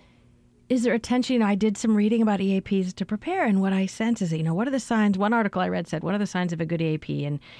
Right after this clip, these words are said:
and it's really about saving the company money. You know, you're getting people back to work. It's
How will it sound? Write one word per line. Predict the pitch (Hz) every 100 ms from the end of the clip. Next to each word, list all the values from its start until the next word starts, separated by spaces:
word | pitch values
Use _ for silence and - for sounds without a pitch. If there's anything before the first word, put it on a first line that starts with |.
| - - - - - -
and | 185 175
it's | 202 202
really | 240 302 311
about | 196 185 -
saving | 190 185 185
the | 175
company | - 165 165 170
money. | 165 247
You | 175
know, | 165
you're | 147
getting | 147 175 185
people | 185 143
back | 151 143
to | 156
work. | 196 226 196 143
It's | -